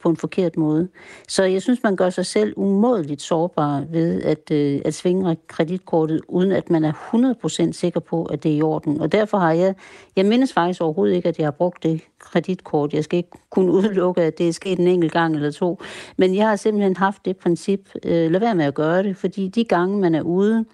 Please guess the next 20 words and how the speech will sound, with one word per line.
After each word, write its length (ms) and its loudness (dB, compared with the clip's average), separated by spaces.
hvor 180 4
det 180 -2
er 300 2
relevant 520 -2
i 140 -4
forhold 400 0
til 160 -2
ens 240 -2
ministerium, 640 0
der 60 4
er 80 2
der 100 -2
jo 100 0
som 160 -2
regel 240 4
medarbejdere 680 0
fra 120 -4
ministeriet 560 0
med 220 2
også. 320 -2